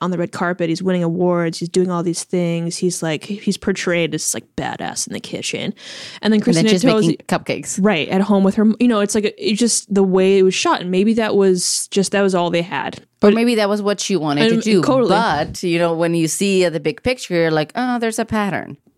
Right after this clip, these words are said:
Speaker 1: We're always, w-, women are othered too, you know, and we're still fighting for equality at the table. You know, it's like, I think now you're starting to see a lot of really awesome women chefs kind of making a name for themselves. But for a really long time,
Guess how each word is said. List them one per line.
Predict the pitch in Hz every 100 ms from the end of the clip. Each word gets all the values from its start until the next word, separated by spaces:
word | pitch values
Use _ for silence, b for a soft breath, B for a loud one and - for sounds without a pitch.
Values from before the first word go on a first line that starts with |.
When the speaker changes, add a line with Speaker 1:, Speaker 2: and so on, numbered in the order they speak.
| _
Speaker 1:
We're | 202 214
always, | 226 220 208
w-, | - 165 190 196
women | 185 285 240
are | 165
othered | 165 175 180 -
too, | 294 226 165 160 196 240
you | 180
know, | 165
and | 170
we're | 165
still | - 175
fighting | - 165 165
for | 165 165
equality | - 160 156 165
at | 165
the | 170
table. | - 170 175 208 226 185
You | 175
know, | 170
it's | 160 -
like, | 160 - B B B B
I | 202
think | 214 185
now | 156
you're | 170 175
starting | - 170 170 170
to |
see | 170 - 170
a | 170
lot | 160 160
of | 165
really | 165 165 -
awesome | 151 156 - 165 147 - 202 B B B
women | 185 175 160
chefs | - - 101 - - - - _
kind | - 170
of | 165
making | 170 185 175
a |
name | 175 165 170
for | 175
themselves. | 165 - 156 165
But | 190
for | 196
a | 190
really | 170 185 196
long | 185 180
time, | 202 220 180 165 165